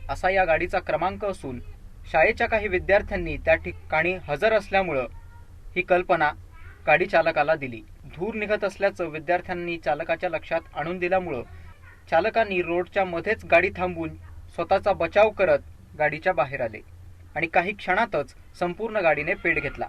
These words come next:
लोणीकंद वाहतूक पोलिसांनी घटनास्थळी धाव घेतली. यावेळी सुदैवाने शंकर पार्वती वॉटर सप्लायर पाण्याचा टँकर तेथून जात होता, त्यामुळे स्थानिक नागरिकांनी आणि पोलिसांनी टँकर थांबवून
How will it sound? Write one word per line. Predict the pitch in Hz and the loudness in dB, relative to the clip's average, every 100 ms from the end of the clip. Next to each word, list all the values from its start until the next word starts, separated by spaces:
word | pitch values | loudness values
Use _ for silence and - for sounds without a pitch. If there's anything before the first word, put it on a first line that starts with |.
| - - - - - - | -8 -20 -18 -16 -16 -14
लोणीकंद | 147 170 214 254 269 | -2 0 0 4 4
वाहतूक | 247 208 208 226 - | 4 0 0 -4 -6
पोलिसांनी | 190 202 220 214 180 | -4 -4 -2 -2 -2
घटनास्थळी | 160 156 175 190 202 185 196 | -4 -6 0 -2 0 -2 -2
धाव | 170 156 | 0 -2
घेतली. | 151 - 113 107 - - - - | -2 -8 -10 -12 -14 -14 -12 2
यावेळी | 156 185 202 | 4 6 2
सुदैवाने | 214 175 175 240 233 175 | 0 -2 0 4 2 2
शंकर | 147 165 156 226 | -4 -6 -2 -2
पार्वती | 220 220 214 208 220 | 4 4 4 -2 0
वॉटर | 170 165 190 | 0 0 -4
सप्लायर | - 185 202 208 | -4 -2 2 2
पाण्याचा | 208 170 170 180 180 | 2 0 -2 0 0
टँकर | 175 180 180 143 - - - | 2 0 0 -4 -4 -14 -12
तेथून | 165 202 170 | -10 -8 2
जात | 151 160 | 4 4
होता, | 143 - 92 - - - | 0 -8 -8 -12 -14 -8
त्यामुळे | 180 226 233 | -6 -4 -6
स्थानिक | - 180 220 220 | -4 -4 -4 -4
नागरिकांनी | 214 214 214 202 160 | -2 -2 -2 -4 -6
आणि | 139 160 | -6 -6
पोलिसांनी | 180 196 202 185 160 | -4 -4 -2 -4 -4
टँकर | 139 143 147 131 - | -2 -4 -2 -6 -6
थांबवून | 165 180 156 | -6 -4 -6